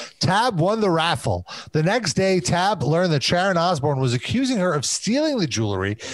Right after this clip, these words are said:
because she wasn't a guest directly invited by Osbourne, but instead attended with a guest invited by her son,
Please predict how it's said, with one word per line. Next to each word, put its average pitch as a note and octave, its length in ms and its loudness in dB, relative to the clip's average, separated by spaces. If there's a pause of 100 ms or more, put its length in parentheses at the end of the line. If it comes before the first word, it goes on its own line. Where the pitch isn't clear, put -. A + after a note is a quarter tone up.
(160)
because E3 360 0
she E3 160 0
wasn't G3+ 360 2
a G3 60 0
guest E3+ 400 0
directly E3+ 360 0
invited D3+ 400 2
by C3+ 160 0
Osbourne, B2+ 680 0
but A#2+ 120 0
instead G3 520 0
attended F3+ 480 0
with D3+ 160 0
a D3 40 2
guest C#3 400 0
invited D3 500 0
by C#3+ 140 2
her C#3 160 2
son, C3 380 0